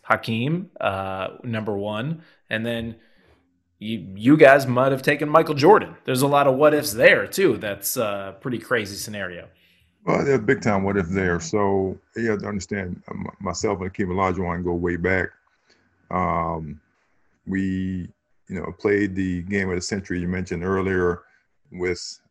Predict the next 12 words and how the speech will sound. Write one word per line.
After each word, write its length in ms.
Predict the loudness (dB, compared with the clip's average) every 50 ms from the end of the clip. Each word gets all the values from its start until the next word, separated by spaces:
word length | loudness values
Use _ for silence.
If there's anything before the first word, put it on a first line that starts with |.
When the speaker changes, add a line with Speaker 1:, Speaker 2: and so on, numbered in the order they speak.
| _ -16 -14
Speaker 2:
um, 520 | -12 -10 -10 -10 -10 -12 -14 -16 -20 -20 _ _ _ -20 -20 -20 -20 -20 _ -20 -14 -4
Patrick 340 | -2 -2 -2 -2 -6 -8 -6
Ewing, 400 | -4 -4 -2 -2 -2 -2 -4 -6 -8 _ _ -12
Speaker 1:
Mm-hmm. 120 | -10 -8 -2
Speaker 2:
Cap 220 | -2 -2 -2 -2
Center. 400 | -4 -4 -2 -2 -2 -4 -6 -8 _ _ _ _ _ _ _ _ _ _ _ -10
We 100 | -8 -6
won, 220 | -4 -4 -4 -4 -4 -4
we 100 | -4 -2
win 220 | -2 0 0 0
that 140 | 0 0 -2
game. 540 | -2 -4 -4 -4 -4 -4 -4 -6 -8 -10